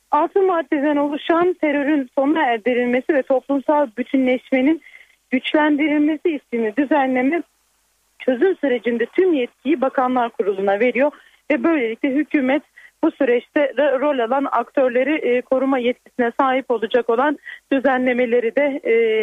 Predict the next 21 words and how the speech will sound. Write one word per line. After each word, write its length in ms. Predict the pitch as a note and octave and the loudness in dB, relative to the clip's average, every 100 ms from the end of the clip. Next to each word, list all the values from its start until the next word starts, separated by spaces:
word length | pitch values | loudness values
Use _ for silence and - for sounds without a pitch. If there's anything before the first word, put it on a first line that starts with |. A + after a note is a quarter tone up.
| A3 | -2
içeriyor 460 | B3+ - C#4+ C4+ | -4 -2 0 0
paket. 340 | A3+ A#3 - D#4+ - - - | 0 -2 -2 -4 -6 -16 -8
Hükümete 440 | C4 C4+ B3+ D#4+ | -2 0 0 0
bu 80 | C4 | 0
yetkiyi 440 | B3+ B3+ - D4 A#3+ | 0 -2 -2 0 2
de 160 | G3+ | 0
veriyor. 360 | A3 A3+ B3 D#4+ _ _ _ _ - | 0 0 0 -2 _ _ _ _ -4
E, 360 | - C#4+ C#4+ D4 _ _ - | 0 0 0 -4 _ _ -4
düzenlemenin 560 | B3 D#4+ F4+ F#4 F#4+ | 0 2 2 2 0
görüşmelerinin 760 | E4 E4 - F4 E4 E4+ F#4 E4+ | 0 -2 -2 -2 0 0 0 0
devam 400 | D4 D4+ F4+ E4 | -2 0 0 0
ettiğini 500 | D4+ - D#4+ E4+ F4+ | -4 -2 -2 0 -2
ifade 520 | - - B3 A#3 A#3+ | -4 -4 0 0 0
etmiştik. 600 | A#3+ C4+ C#4 C#4 - C#4 | -2 -2 -2 -2 -4 -2
Bu 180 | C#4+ C#4 - | -4 -4 -4
süreç 240 | C4 C4 | -2 -2
içerisinde 720 | _ D4 C4+ B3+ - C#4+ D#4+ D4 - - _ | _ -2 -2 -2 0 2 0 -2 -12 -20 _
tabii 180 | - C#4 | -2 0
açıklamalar 760 | - C4 - D4+ D4 D4 D#4 A#3 | -2 -2 -2 0 2 2 0 -2
da 100 | A3+ | -2
geldi. 440 | A#3 G#3+ A3 D#4+ | 0 0 0 -2